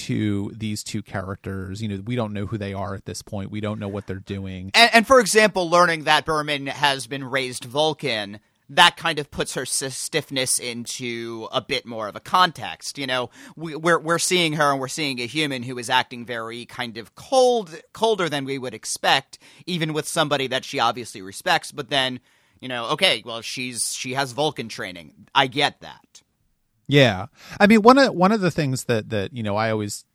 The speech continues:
Speaker 1: generally tried to, to do, um, is, is dissuade you from speculating, but I think I'm gonna treat the Discovery podcast a little differently 'cause I'm going to
Speaker 2: Yay.
Speaker 1: speculate because I want to speculate.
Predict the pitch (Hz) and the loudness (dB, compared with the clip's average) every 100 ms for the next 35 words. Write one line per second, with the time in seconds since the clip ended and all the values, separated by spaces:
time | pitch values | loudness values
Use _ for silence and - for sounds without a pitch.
0 | _ 117 104 101 101 - 113 98 - 110 | _ -4 -2 -4 -6 -4 -2 -4 -6 -8
1 | 98 - 98 104 95 95 95 - 101 95 | -8 -12 -10 -6 -6 -6 -10 -10 -8 -8
2 | 95 92 - 139 104 98 110 98 98 - | -8 -10 -12 -8 -8 -8 -8 -8 -8 -12
3 | _ _ _ _ _ _ _ _ _ _ | _ _ _ _ _ _ _ _ _ _
4 | _ _ _ _ _ _ 120 135 - 127 | _ _ _ _ _ _ -2 0 0 -2
5 | 110 120 123 123 123 113 - 104 104 139 | -2 -4 -2 -4 -4 -6 -4 -6 -4 -4
6 | 143 151 165 156 127 117 110 143 143 139 | -4 -2 -2 -2 -2 -2 -4 -4 -2 -2
7 | 123 113 123 117 104 101 - 104 110 110 | -4 -4 -6 -6 -6 -6 -6 -4 -4 -4
8 | 113 110 - 113 113 110 107 104 101 98 | -4 -6 -4 -6 -6 -6 -4 -4 -4 -6
9 | 131 127 135 131 113 - - 185 170 143 | -6 -4 -6 -4 -6 -6 -6 -4 -2 -4
10 | - 135 - 135 135 131 120 104 - 95 | -4 -8 -6 -4 -4 -4 -6 -8 -8 -8
11 | 110 135 - 139 143 135 143 143 147 | -6 -6 -6 -8 -8 -6 -6 -6 -6